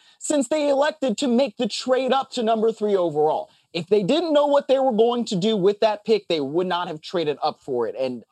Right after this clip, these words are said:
I will say that and believe that until the cows come home.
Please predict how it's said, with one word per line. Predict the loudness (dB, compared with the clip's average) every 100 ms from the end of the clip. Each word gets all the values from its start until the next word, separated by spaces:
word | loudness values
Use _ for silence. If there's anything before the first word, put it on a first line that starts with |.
| -6
I | -4 -4 -6
will | -10 -10 -10
say | -4 -4
that | -2 -2 -4
and | -8
believe | -6 -4 -2
that | -4 -6
until | -8
the | -10
cows | -6 -6 -6
come | -8
home. | -6 -8